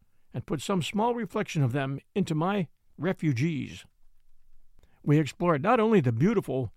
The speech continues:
tragic Lake George, but also its great neighbor, Lake Champlain, almost as full of historical reminiscence. Upon this, level with the head of the smaller lake, stood Ticonderoga,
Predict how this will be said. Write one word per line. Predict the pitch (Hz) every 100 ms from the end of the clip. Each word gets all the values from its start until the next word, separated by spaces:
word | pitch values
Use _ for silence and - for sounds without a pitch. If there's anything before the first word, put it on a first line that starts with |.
| _
tragic | - 233 185 143 -
Lake | 165 143
George, | 120 160 208 71 - - - - -
but | 147
also | 240 214
its | 151
great | - 185 196
neighbor, | 160 247 98 127
Lake | 147 160
Champlain, | - 156 127 156 226 98 - _ _ _ _ -
almost | 175 262 180 -
as | 143
full | - 220 165
of |
historical | 123 - 190 160 143
reminiscence. | 139 143 143 208 - 82 - - - _ _ _ _ _ _ _ - _
Upon | - 101 226 233
this, | 220 180 - - - _ -
level | 147 233
with | 233 202
the |
head | 151 208
of | 139
the |
smaller | - 175 208 175
lake, | 131 156 - - _ - -
stood | - - 233 151
Ticonderoga, | 208 202 190 165 127 175 202 -